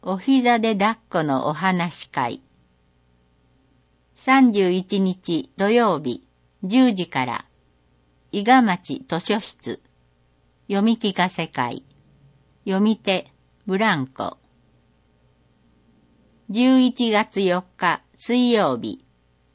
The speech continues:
十時から、伊賀町図書室。絵本の時間。読み手、お話の国アリス。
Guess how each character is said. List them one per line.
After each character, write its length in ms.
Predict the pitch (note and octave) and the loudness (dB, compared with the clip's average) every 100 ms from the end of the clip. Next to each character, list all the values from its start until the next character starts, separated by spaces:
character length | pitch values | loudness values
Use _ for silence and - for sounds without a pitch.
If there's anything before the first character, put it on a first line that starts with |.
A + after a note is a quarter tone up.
| F#3+ | -2
十 260 | A#3+ C4 | 2 4
時 140 | G3 E3+ | 2 -4
か 180 | C3+ | -4
ら、 200 | B2+ A2+ _ _ _ _ _ _ _ _ - | -4 -8 _ _ _ _ _ _ _ _ -6
伊 140 | G#3 | -2
賀 160 | A#3 C4 | 2 4
町 300 | G3 - C#3+ | 2 -4 -8
図 140 | D3+ | -6
書 200 | D3 F#3+ | -4 -4
室。 420 | - - - G#2+ - _ _ _ _ _ _ _ _ _ - | -4 -14 -10 -10 -12 _ _ _ _ _ _ _ _ _ -6
絵 140 | F#3+ | -4
本 320 | G3+ C4 B3 G3 | 2 4 4 4
の 140 | D3 | 0
時 160 | D3 C#3+ | -4 -4
間。 420 | D3+ C3 B2+ C3 _ _ _ _ _ _ _ _ - | -2 0 -2 -6 _ _ _ _ _ _ _ _ -6
読 120 | F#3+ | 0
み 160 | G3+ G#3 | 0 0
手、 340 | - F3 D#3 _ _ _ _ - | -2 -4 -4 _ _ _ _ -6
お 120 | F#3+ | -2
話 440 | A#3 A#3+ A#3+ A#3+ | 2 2 0 -2
の 160 | G3+ G3+ | -2 -4
国 420 | - F3+ F3+ C4 | -4 -2 -2 -4
ア 140 | - - | -4 -2
リ 140 | C#3 | -4
ス。 340 | - - - | -10 -18 -20